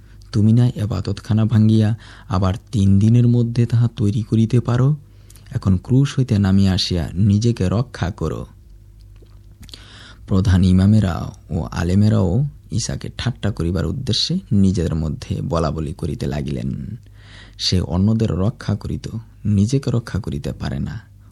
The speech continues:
ওই যে মসি, ইসরায়েলীয়দের রাজা, ক্রুশ হইতে সে নামিয়া আসুক, যেন আমরা দেখিয়া ঈমান আনিতে পারি। ঈশার সঙ্গে যাহাদের ক্রুশে দেওয়া হইয়াছিল,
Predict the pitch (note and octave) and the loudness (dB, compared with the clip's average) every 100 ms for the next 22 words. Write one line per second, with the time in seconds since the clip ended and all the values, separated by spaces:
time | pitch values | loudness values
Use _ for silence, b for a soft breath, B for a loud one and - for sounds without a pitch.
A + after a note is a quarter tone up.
0 | b F#2+ G#2 G2 D2 D#2 - - - - | b 0 0 0 -2 -4 -6 -10 -12 -14
1 | B B B B B G#2+ A2+ C3 C3+ B2 | B B B B B -2 0 0 2 2
2 | A2 G2 F2+ - - E2 D#2+ - F#2 - | 2 2 0 -4 -4 -4 -2 -4 -4 -6
3 | - - - - B2+ C3+ - C3+ B2 - | -16 -20 -20 -6 -2 0 0 -4 -2 0
4 | G#2 F#2 G2 A2 A2 - C#3+ - - b | 2 2 4 2 0 -4 -6 -8 -20 b
5 | b - G2+ F2+ F2 E2+ E2+ - - F#2+ | b -4 0 0 0 -2 -4 -6 -4 -2
6 | F#2 - F2+ E2 F2 F2 E2+ F2 G#2+ G2+ | -2 -2 -2 -2 -2 0 0 0 0 -2
7 | G#2+ A2+ D3 - b b b b G#2 A2+ | 0 0 -2 -6 b b b b -6 -4
8 | - G#2+ - A2 G2 F#2 G2 F2 E2+ D2 | -4 -4 -2 0 0 0 -2 -2 -4 -8
9 | - A#2+ B2+ A#2+ G2 E2+ D#2+ D#2 - F#2+ | -6 -2 -2 -2 -2 -2 -2 -4 -4 -2